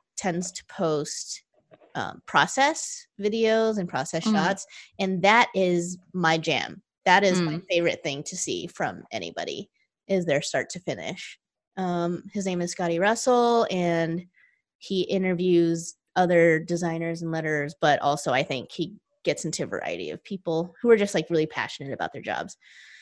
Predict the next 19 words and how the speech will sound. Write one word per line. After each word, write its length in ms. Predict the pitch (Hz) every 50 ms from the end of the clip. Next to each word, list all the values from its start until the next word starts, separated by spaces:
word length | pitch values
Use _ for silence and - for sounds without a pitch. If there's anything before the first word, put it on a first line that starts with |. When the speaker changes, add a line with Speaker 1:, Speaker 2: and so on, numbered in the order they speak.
| - _ _
Speaker 1:
He 60 | -
does 140 | 214 214 214
Speaker 2:
Hmm. 80 | 208 208
Speaker 1:
really 160 | 208 220 233
fun 340 | - - 240 226 226 226 226
interviews. 1120 | - 208 208 214 214 214 196 208 214 214 208 214 214 214 208 214 214 214 214 214 208 - - _ _ _ _ _ _ _ _ - 180 - - _ _ 196
My 320 | 208 220 214 208 202 190
only 400 | 147 196 208 208 202 202 202 202
thing 320 | 196 - 196 180 180 180
about 280 | 185 175 165 160 160 165
it 120 | 175 135
is 140 | - 185 175
that 180 | 175 160 160 165
it 100 | 175 170
gets 200 | 175 160 - -
kind 240 | - - 202 185 180
of 120 | 175 160 -
bro-y. 600 | 160 151 151 151 156 170 175 202 233 269 285 - - _ _
Speaker 2:
<laughs> 600 | - - - - 233 - - - 269 - -